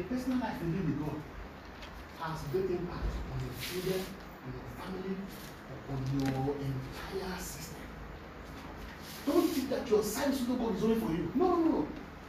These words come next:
And if you understand that, it means also that when you are also transgressing, you are putting the life of as many who are under you in jeopardy.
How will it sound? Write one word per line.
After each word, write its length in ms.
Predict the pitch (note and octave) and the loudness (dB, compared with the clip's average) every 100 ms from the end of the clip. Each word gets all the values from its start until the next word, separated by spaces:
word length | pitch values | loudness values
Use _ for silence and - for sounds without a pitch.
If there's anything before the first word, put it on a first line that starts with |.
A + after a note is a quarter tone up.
| - - - - - - - - - | -14 -12 -12 -12 -14 -14 -14 -12 -2
And 420 | A3 A3+ A3 - | 4 6 6 8
if 260 | F4+ A4+ - | 12 12 12
you 120 | E4 | 10
understand 600 | C4+ A3+ G#3+ - C4+ C4 | 10 6 4 4 6 6
that, 180 | B3 A#3 | 4 4
it 120 | A3+ | 10
means 220 | D#4 G#4 | 12 12
also 180 | D#4 - | 12 8
that 220 | A3+ - | 4 4
when 220 | B3 A3+ | 10 12
you 100 | C#4 - | 12 12
are 60 | |
also 340 | C4+ C#4+ C4+ C4+ | 10 8 6 4
transgressing, 840 | G#3+ F#3+ - B3+ C4 - F#3 - - - A3+ | 4 0 4 6 6 4 0 -2 -6 -2 10
you 80 | C4+ | 12
are 200 | C4 - - | 12 8 6
putting 340 | F#4 F#4 - | 10 10 8
the 100 | B3 | 8
life 220 | B3 A3 B3 | 10 10 8
of 140 | A3 | 6
as 240 | - G#3+ A3+ | 4 6 12
many 460 | A#3+ F4 F#4 C4 | 12 12 12 10
who 160 | G#3+ - | 10 10
are 200 | - B3+ | 10 10
under 160 | B3 C4 A#3 | 12 10 10
you 280 | A3 F3+ - - - | 6 4 2 -4 -6
in 120 | C#3+ | -4
jeopardy. 280 | C3+ D3 C3 | -2 -4 -4